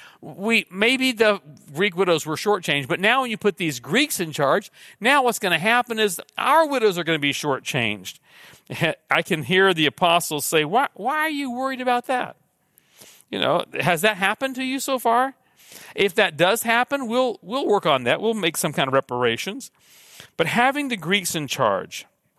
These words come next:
having the Greeks in charge should solve the complaint. And knowing the pain of discrimination, having experienced it themselves, maybe they'll be really careful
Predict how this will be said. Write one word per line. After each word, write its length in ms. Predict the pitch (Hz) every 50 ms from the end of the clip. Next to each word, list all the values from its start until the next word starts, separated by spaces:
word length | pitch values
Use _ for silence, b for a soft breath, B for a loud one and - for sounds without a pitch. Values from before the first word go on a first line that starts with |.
| _ _ _ _ _ _ _ _ - - - _
having 360 | - - - 185 214 - 277
the 80 | 254 240
Greeks 340 | 185 170 175 175 160 - -
in 80 | 127
charge 480 | 113 - 120 107 101 104 113 113 - - b b b b b b b b b
should 240 | - - - 151 123
solve 340 | - - 202 185 180 185 160
the 100 | 151 160
complaint. 580 | - 151 131 113 - 156 131 101 90 92 - _ _ _ b b b b b b b b b b b b b -
And 200 | 135 143 156 156
knowing 360 | 185 226 254 277 285 294 285
the 100 | 226 185
pain 640 | - _ - - - 220 240 254 262 269 269 269 254
of 140 | 185 196 170
discrimination, 1000 | 190 190 - - - 214 214 208 208 196 180 160 156 151 - - 117 87 - _ _ _ B B B B B B B B B B
having 300 | - 220 240 247 254 240
experienced 1000 | 226 202 170 - - - - - 233 247 262 269 269 262 254 254 247 - - 247
it 200 | 233 220 - 170
themselves, 760 | 196 185 175 151 - - 185 175 160 143 135 135 139 117 120
maybe 720 | 147 180 247 311 349 359 339 311 208 131 104 110 131 156 - b b b b b b b b b b b b
they'll 240 | 127 196 226 240
be 160 | 226 214 196 170
really 960 | 151 139 147 214 247 262 262 269 269 269 269 269 262 247 233 185 170 151 135
careful 800 | - - - 226 214 208 190 170 - - - 82 90 104 107